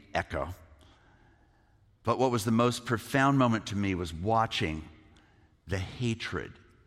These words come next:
between these two elders looking each other in the face.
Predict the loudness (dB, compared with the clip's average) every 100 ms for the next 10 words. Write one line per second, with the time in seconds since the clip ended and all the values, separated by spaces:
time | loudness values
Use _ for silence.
0 | -12 -12 -6 -6 -4 -6 -8 -6 -6 -4
1 | -6 -6 -10 -14 -20 -20 _ _ -10 -8
2 | -6 -6 -6 -6 -6 -6 -10 -12 -8 -8
3 | -10 -18